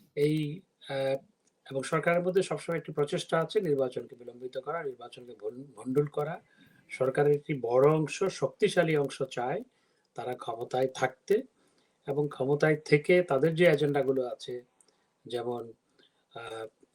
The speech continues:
মায়ানমারে সেখানে মানবিক করিডোরের নামে সেই, আহ, সেখানে বিদেশিদের, আহ,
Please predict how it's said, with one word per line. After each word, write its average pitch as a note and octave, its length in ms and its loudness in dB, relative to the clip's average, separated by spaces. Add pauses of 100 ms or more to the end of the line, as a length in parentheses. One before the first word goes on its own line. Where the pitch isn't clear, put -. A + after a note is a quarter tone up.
মায়ানমারে A#2 560 -4
সেখানে A2 400 2
মানবিক A2+ 440 -2
করিডোরের A2+ 480 4
নামে A2 360 0 (560)
সেই, A#2 480 -4
আহ, G#2+ 380 0
সেখানে A2 420 0
বিদেশিদের, A2 580 4
আহ, - 880 -4